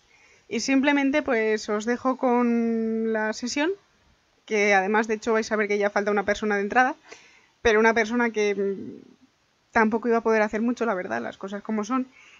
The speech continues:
Estaba un poquito, mm, mal. Si habéis visto las sesiones anteriores sabréis a quién me refiero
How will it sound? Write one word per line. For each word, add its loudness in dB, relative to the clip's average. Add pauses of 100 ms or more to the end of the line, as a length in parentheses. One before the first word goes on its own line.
Estaba 2
un -4
poquito, 0
mm, -8
mal. 0 (480)
Si 2
habéis 2
visto 0
las 2
sesiones 0
anteriores -2
sabréis 0
a -2
quién 0
me 2
refiero -2